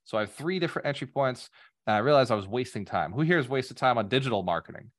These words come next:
Anybody waste time on digital marketing? A bunch of funnels, bunch of stuff. Excellent. All right. Other expenses. Right now, I guarantee you, you do something between the hours of six o'clock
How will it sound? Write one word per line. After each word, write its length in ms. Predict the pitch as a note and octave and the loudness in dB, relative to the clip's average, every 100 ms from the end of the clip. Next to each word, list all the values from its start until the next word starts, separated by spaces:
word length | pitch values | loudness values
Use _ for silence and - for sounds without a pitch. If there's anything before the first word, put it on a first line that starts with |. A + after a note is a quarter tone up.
| - | -16
Anybody 220 | A#2+ A#2 | -10 -8
waste 200 | A#2 - | -8 -10
time 180 | - A#2 | -6 -6
on 140 | F2 | -4
digital 340 | G2 A#2 C3 | -6 -6 -6
marketing? 440 | C3 C3 C#3+ C#3 C3+ | -4 -6 -6 -10 -10
A 60 | E3 - | -12 -4
bunch 160 | A2+ A2 | -4 -4
of 80 | |
funnels, 540 | - B2+ B2 A#2+ A#2 A2+ | -6 -2 0 0 -4 -6
bunch 180 | A#2 - | -12 -14
of 60 | |
stuff. 380 | - B2 A#2 - - | -12 -10 -10 -12 -16
Excellent. 340 | - - - _ | -16 -18 -20 _
All 80 | - | 0
right. 140 | A2 - _ _ _ | 0 0 _ _ _
Other 180 | F3+ E3+ | 0 2
expenses. 640 | C#3 F3+ F#3 G#3 G3+ - - - | 2 2 0 -2 -6 -8 -12 -4
Right 220 | C3 G3 | 2 6
now, 320 | F3+ D3 C#3+ - | 8 6 6 2
I 100 | A#2+ | -2
guarantee 440 | A2 B2 F3+ - C3+ | 0 0 0 -2 0
you, 100 | G#2+ | 0
you 320 | G2+ C3+ G3+ | 0 -4 -4
do 180 | A#3+ B3 | -4 -6
something 800 | - - D3+ C3+ G#2 F2 F2 F#2 | -2 2 2 0 -6 -6 -8 -8
between 320 | A2 - B2+ A#2+ | -8 -4 -4 -2
the 160 | A#2+ | 0
hours 380 | B2+ D3 D3 B2 | 2 4 2 0
of 80 | G2 | -4
six 320 | - F#3+ F#3 | -2 -2 -2
o'clock 500 | - - B2+ B2+ - | -8 0 2 2 -2